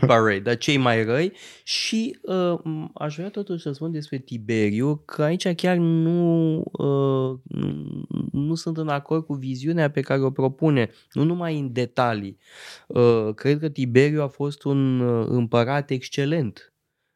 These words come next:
Speaker 2: uh, un om extrem de competent și militar și administrativ, unul dintre împărații cei mai competenți uh, din istoria, uh, Romei. Uh, ori viziunea pe care ne-o propune,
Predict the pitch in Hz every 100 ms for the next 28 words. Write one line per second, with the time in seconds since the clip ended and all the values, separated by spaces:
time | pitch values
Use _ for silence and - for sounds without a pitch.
0 | _ - 107 104 101 98 98 110 123 120
1 | 104 - 135 147 156 151 151 139 143 139
2 | 139 135 131 - 120 - 127 131 127 127
3 | 127 127 123 120 117 123 120 - 113 117
4 | 117 127 120 - - - 151 185 165 160
5 | 147 135 127 127 170 165 147 - 202 220
6 | 151 117 104 95 - 120 110 113 131 139
7 | 110 - - _ _ _ _ _ - 110
8 | 113 113 110 107 104 101 110 110 101 -
9 | 120 117 113 107 107 107 104 - - 107
10 | 104 101 107 110 104 98 - - - -
11 | - - - 120 117 120 127 127 123 123
12 | 175 190 165 147 127 147 151 139 135 127
13 | 127 120 110 127 127 120 113 110 107